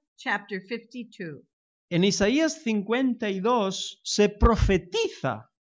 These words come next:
Speaker 2: lo que Dios ha hecho en ti.
Speaker 1: In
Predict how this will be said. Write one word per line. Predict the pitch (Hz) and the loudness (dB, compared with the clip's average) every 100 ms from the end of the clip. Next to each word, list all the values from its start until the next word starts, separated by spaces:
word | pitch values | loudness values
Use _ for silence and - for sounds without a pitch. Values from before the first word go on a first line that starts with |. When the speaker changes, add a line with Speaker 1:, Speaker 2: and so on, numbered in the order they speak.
| _ _ | _ _
Speaker 2:
lo | - 165 170 | -4 -4 -2
que | 175 175 170 - | -4 -2 -4 -10
Dios | 170 143 170 175 180 - - _ _ - | -6 -2 0 -2 -4 -10 -18 _ _ -6
ha | 143 | -4
hecho | 147 147 160 156 - _ _ | -4 -6 -8 -8 -12 _ _
en | 131 120 117 | -6 -4 -4
ti. | 151 110 - _ _ _ _ _ | -4 -6 -10 _ _ _ _ _
Speaker 1:
In | 311 | -4